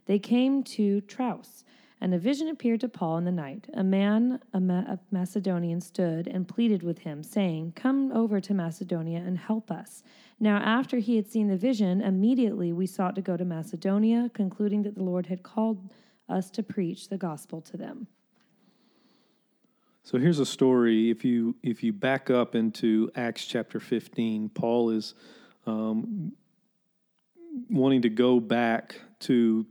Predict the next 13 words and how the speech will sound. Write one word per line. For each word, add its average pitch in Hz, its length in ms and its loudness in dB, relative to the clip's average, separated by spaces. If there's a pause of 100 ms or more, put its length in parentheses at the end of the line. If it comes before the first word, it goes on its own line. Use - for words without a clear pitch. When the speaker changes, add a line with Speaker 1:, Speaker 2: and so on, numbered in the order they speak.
Speaker 2:
churches 120 540 0
that 113 260 0
they've 113 240 0
already 113 500 2
started 117 560 2
and 113 160 -2
already 107 260 -2
helped 131 460 0 (260)
and 110 160 -2
check - 320 -2
on 120 200 4
them. 120 180 2 (460)
And 110 400 0